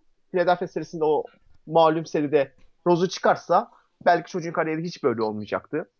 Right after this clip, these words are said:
Çünkü biraz da sakatlık, bu tarz şeyler bir kere sakatlanmaya bakıyor. Özellikle böyle darbeye yakın, penetreye yakın oyuncularda. Bir kere sakatlandın mı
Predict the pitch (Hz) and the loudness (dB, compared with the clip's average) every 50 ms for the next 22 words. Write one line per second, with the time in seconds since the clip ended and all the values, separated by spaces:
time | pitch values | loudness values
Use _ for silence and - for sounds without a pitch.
0 | _ _ _ _ _ _ - - - 190 214 233 220 226 202 226 208 208 - 208 | _ _ _ _ _ _ -14 -12 0 2 4 4 4 4 2 0 -2 -2 -6 -6
1 | - 214 208 - 202 - - - _ _ 185 202 - 233 214 202 - 226 214 220 | -6 -6 -4 -6 -8 -10 -12 -18 _ _ -10 -2 0 0 0 0 -2 -4 -4 -4
2 | 208 208 233 220 - - 226 214 208 - 208 - 202 196 - 202 190 196 196 202 | -4 -4 -8 -4 0 2 2 2 0 -4 -8 -10 -10 -4 -2 -2 0 0 -2 -2
3 | 190 151 123 - - 113 110 110 - 143 147 143 165 156 151 - 156 151 160 160 | -2 -2 -4 -4 -4 -6 -6 -4 -2 -2 2 2 2 0 0 -2 0 2 2 2
4 | 156 - - _ _ _ _ _ _ _ _ 151 151 151 151 156 156 160 156 156 | 0 -2 -8 _ _ _ _ _ _ _ _ 2 4 4 4 4 4 4 4 4
5 | 151 147 - 160 151 143 - 160 147 147 143 - 170 156 147 156 - 170 160 139 | 2 0 -4 -6 -8 -6 -4 -4 -2 -2 -4 -4 -2 -2 -2 -2 -2 -4 -6 -4
6 | 123 117 107 113 110 104 113 - - - - _ _ _ _ - 214 226 233 208 | -6 -4 -4 -4 -4 -4 -4 -4 -6 -6 -8 _ _ _ _ -6 0 2 2 2
7 | 202 - 214 208 208 202 202 - 214 220 226 240 233 226 240 247 233 - | 2 0 -2 -2 -2 -2 0 0 -2 0 0 0 0 0 -2 -2 -2 -6